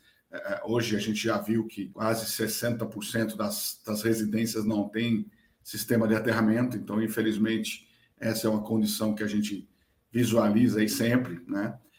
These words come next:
mas, é, esse é um dos casos que já ocorreram várias vezes, ou seja, nós já tivemos,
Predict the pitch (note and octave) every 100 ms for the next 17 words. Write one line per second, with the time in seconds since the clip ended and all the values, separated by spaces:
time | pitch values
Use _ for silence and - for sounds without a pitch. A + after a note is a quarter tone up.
0 | _ G#2+ A#2+ B2+ B2+ - B2+ B2 A#2+ A#2
1 | A2+ - - _ D3+ E3 D#3+ F3 F3 -
2 | E3+ D#3 D3+ E3+ - - _ _ _ _
3 | - D3+ B2 D3 D#3+ E3 D#3+ C#3 C3+ D3
4 | D3 B2+ C#3 E3+ D#3+ C3+ E3+ C3+ G#2+ A2
5 | A2 A#2 G2+ G#2+ B2 C3+ B2 C3 C3 -
6 | -